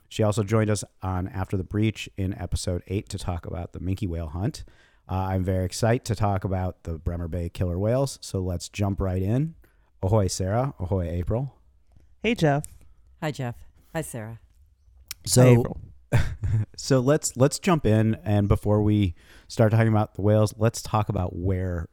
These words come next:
Speaker 1: like, where we are. Where is Bremer Bay? There may be people that wanna come see these whales, so I've mentioned this in the last episode, this great online tool, um, to see where Bremer Bay is, uh,
Speaker 2: <laughs>
Speaker 1: called
Speaker 2: Oh, Lord,
Speaker 1: Go-,
Speaker 2: Jeff.
Speaker 1: Go-, Google Maps,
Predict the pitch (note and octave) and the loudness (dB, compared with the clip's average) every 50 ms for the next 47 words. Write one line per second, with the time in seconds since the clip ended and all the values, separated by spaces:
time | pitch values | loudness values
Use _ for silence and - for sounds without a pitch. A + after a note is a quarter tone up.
0 | - - E2 - - G2+ A2 A2+ A#2 A2 G2+ F#2 E2+ D2+ D2+ D#2+ E2 G2 A#2 A2+ | -10 -10 -10 -6 0 2 4 6 6 4 4 2 0 -4 -6 -4 0 2 2 2
1 | G#2+ G#2 - G2+ G2 F#2 - F#2+ - F2 F2 F#2 F#2 F2 E2+ D#2+ - E2+ E2 E2 | 2 0 0 0 0 0 0 -2 -2 -2 0 0 -2 -4 -4 -4 -6 -8 -8 -8
2 | - F2+ E2+ - _ _ _ _ _ _ _ _ _ _ - F#2 F#2+ F2+ F2 F2+ | -12 -14 -14 -16 _ _ _ _ _ _ _ _ _ _ -6 -2 -2 0 0 0
3 | F2 F2 F2 F2+ - - G2 F2+ - G2 F2+ - G2+ F#2 F#2+ G2 G2+ G2+ G2 - | 0 0 2 2 0 0 0 0 -2 -4 -6 -6 -4 -4 -2 0 0 0 -2 -2
4 | - A#2 G#2 G#2 G2+ - - G#2+ G#2 G#2+ G#2+ G2+ G#2+ G#2+ G#2 A2 A#2+ C3 C#3 - | -2 0 0 0 -2 -2 -2 0 0 0 0 0 0 0 0 0 -2 -2 -4 -8
5 | - - - - - F#2+ F#2+ G2 F#2+ F#2+ F#2+ F#2 - - - _ - - - - | -10 -14 -12 -6 -4 -2 -2 0 0 0 -2 -2 -4 -8 -16 _ -20 -20 -20 -20
6 | _ _ _ - - G#2+ G2+ G2+ - - G#2 G#2+ G#2+ G2+ - G#2+ G2 F2 F#2 F#2+ | _ _ _ -4 -2 -2 -2 -2 -2 0 2 2 2 2 2 0 -2 0 -2 -2
7 | F2+ F2+ F#2 F#2 F#2 - - G2 - - F2+ - G2+ F#2+ F2+ F#2+ F#2 - - G2 | -4 -2 -2 -2 -2 -2 -2 -2 -2 -2 -2 -2 -2 -2 -4 -6 -6 -4 -4 -4
8 | F2+ F#2 - F#2 F#2 F#2 F#2 F2 F2 E2 F2+ - _ _ - - - G2+ F#2+ F#2 | -4 -4 -6 -6 -6 -6 -6 -6 -6 -8 -10 -12 _ _ -6 -2 0 0 0 0
9 | F2 F2 - - _ - - F2+ F2 F2 F2 E2+ F#2+ F#2 - - - - F#2+ - | -2 -6 -8 -12 _ -12 -10 -8 -8 -8 -8 -10 -10 -12 -14 -12 -10 -8 -8 -6
10 | - - G2 F#2 F2 F2+ F#2 F2+ F#2+ E2+ E2+ E2+ E2+ F2+ E2+ - F2+ F#2 - - | -4 -4 -4 -2 -2 -2 -2 -2 -2 -4 -4 -4 -4 -6 -6 -6 -8 -12 -12 -10
11 | - - D#3+ D3 - - - - C#3+ C3 B2 - D3 D3 D3+ D3+ D3 D3 D3 C#3 | -8 -6 -6 -6 -6 -8 -8 -6 -6 -6 -6 -6 -10 -8 -8 -8 -8 -6 -8 -8
12 | - - - F#3+ F3+ - _ - A#2+ G2+ - - A2 A#2 A2+ F#2+ A#2 A2 F#2+ G2+ | -8 -10 -12 -14 -14 -14 _ -12 -12 -6 -2 0 0 0 2 2 4 4 4 4
13 | G2 G#2 G2 E2 D2 F2+ - - | 2 2 0 0 -2 -4 -6 -6